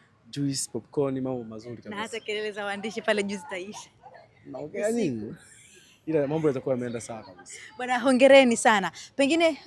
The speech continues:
Speaker 2: uh, zungumza na wana Kino Boys, unawaambiaje katika hali kama hii ambao wanatamani kuona timu yao ikifanya vizuri, lakini mambo yanakwenda ndivyo sivyo?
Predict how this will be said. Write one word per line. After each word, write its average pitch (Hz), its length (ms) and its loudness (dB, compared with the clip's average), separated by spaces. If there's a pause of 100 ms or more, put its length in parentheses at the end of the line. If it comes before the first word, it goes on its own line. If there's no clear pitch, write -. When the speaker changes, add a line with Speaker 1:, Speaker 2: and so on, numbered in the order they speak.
(300)
Speaker 2:
uh, 226 360 4
zungumza 240 440 0
na 202 220 4
wana 196 340 0
Kino 226 260 -6
Boys, 208 640 -4
unawaambiaje 175 1400 0
katika 180 320 -4
hali 202 380 4
kama 185 240 -4
hii 196 400 -8
ambao 185 240 -4
wanatamani 196 460 -2
kuona 262 220 2
timu 240 220 -2
yao 247 120 6
ikifanya 220 340 -6
vizuri, 220 220 -4
lakini 262 280 -4
mambo 262 240 0
yanakwenda 226 380 -4
ndivyo 185 280 -6
sivyo? - 380 -10